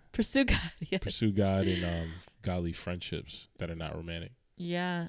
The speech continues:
Speaker 1: I mean, this is your chance to, like, try that hobby you've always wanted to try.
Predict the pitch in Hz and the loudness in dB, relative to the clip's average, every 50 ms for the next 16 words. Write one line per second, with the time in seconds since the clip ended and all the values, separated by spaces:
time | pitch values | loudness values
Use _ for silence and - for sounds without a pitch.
0 | - _ - 214 214 220 220 220 202 247 - - 294 262 247 262 254 - - - | -8 _ -2 2 4 4 4 4 2 2 0 -2 -4 -4 -2 -4 -4 -4 -6 -6
1 | 202 196 233 262 220 - - - - - - 208 196 196 190 190 185 180 180 175 | -4 -4 -4 -6 -6 -8 -12 -14 -12 -10 -8 -6 -6 -6 -4 -4 -4 -4 -6 -6
2 | 170 - - _ _ _ _ _ _ _ _ _ _ _ _ _ _ _ _ - | -8 -12 -16 _ _ _ _ _ _ _ _ _ _ _ _ _ _ _ _ -18
3 | 180 175 170 - _ _ - - - - 233 226 233 247 - 208 208 214 226 220 | -16 -16 -16 -18 _ _ -16 -8 -4 0 0 2 2 0 0 0 0 0 0 0
4 | 214 196 190 175 180 - - - 170 180 - - - - - - - - - - | -2 -4 -4 -4 -6 -6 -6 -8 -8 -8 -8 -10 -10 -12 -12 -12 -14 -14 -14 -14
5 | - - 226 | -14 -14 -16